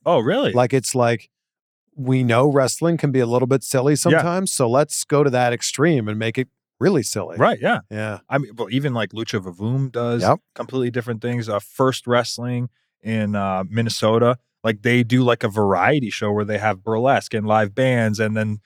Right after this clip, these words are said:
Speaker 1: they'll bring in luchadors, and then the, they have locals that are just legendary to their, their fans. Like, everyone is
Speaker 2: Yeah.
Speaker 1: bringing something different to the table, and if, if you're looking for what you want, you'll find it.
Speaker 2: And now Alpha One's back.
Speaker 1: Great segue.
Speaker 2: Look at that.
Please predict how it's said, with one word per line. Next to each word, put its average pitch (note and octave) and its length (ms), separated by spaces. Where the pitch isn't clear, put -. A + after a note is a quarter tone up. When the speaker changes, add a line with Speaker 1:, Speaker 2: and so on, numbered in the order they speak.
Speaker 1:
they'll B2 120
bring B2 240
in B2 100
luchadors, A2 840
and A#2 120
then A#2+ 120
the, B2 180
they A#2+ 220
have A#2+ 280
locals B2 480
that A#2 120
are A#2 80
just A2+ 300
legendary A2 920
to A#2 220
their, A2+ 380
their A2+ 180
fans. D3+ 300
Like, G2+ 140
everyone F3 340
is D3+ 60
Speaker 2:
Yeah. - 80
Speaker 1:
bringing C3+ 240
something B2+ 280
different A#2+ 280
to A2 60
the A2 80
table, A#2 360
and G#2+ 100
if, G2+ 160
if - 140
you're D#3+ 140
looking C#3+ 300
for C#3 140
what C3 240
you C#3+ 80
want, A#2+ 300
you'll A#2 140
find G#2 380
it. - 120
Speaker 2:
And G#2 100
now G2+ 260
Alpha G#2 260
One's A2+ 260
back. D#2 400
Speaker 1:
Great E2+ 260
segue. D2+ 300
Speaker 2:
Look E2+ 260
at - 140
that. - 280